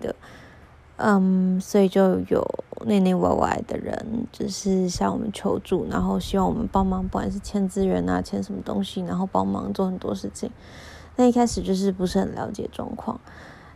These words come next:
然后大家，很多人都告诉我，这一届的曼陀号没有救了，你就，你就放，放水流吧，反正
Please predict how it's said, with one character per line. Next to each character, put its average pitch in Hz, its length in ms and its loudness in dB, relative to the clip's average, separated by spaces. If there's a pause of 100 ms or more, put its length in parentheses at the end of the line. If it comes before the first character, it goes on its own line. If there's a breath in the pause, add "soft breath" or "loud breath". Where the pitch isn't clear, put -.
然 190 160 2
后 190 640 6 (120)
大 190 160 6
家， 190 440 4 (380 loud breath)
很 220 160 2
多 226 180 6
人 208 320 6
都 208 160 4
告 226 160 2
诉 254 220 2
我， - 340 0 (640 loud breath)
这 226 100 12
一 208 80 10
届 196 480 8 (120)
的 196 120 4
曼 208 220 4
陀 240 180 2
号 254 280 2
没 240 180 2
有 247 160 2 (120)
救 226 340 2
了， 226 180 2
你 202 160 0
就， 226 280 4 (640 loud breath)
你 208 100 2
就 208 140 4
放， 214 420 -2 (220)
放 233 180 4
水 - 260 0
流 87 300 4
吧， - 360 4
反 208 200 0
正 202 400 6